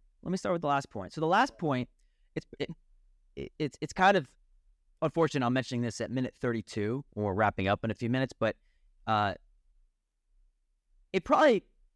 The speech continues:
would lend context to the conversation that me and Craig are, are at very different points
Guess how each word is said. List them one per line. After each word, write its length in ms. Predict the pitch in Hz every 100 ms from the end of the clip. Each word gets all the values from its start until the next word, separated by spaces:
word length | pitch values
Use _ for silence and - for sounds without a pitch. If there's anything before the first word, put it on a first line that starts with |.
| _ _ _ _ _
would 140 | 160
lend 240 | 160 185 160
context 380 | 165 160 143 -
to 60 |
the 40 | 143
conversation 380 | 120 135 -
that 100 | - - _
me 140 | 160
and 80 | 185
Craig 280 | - 151 147
are, 160 | 131 117 _
are 120 | 127
at 100 | 139
very 240 | 117 139 131
different 300 | 127 107 -
points 360 | 127 107 -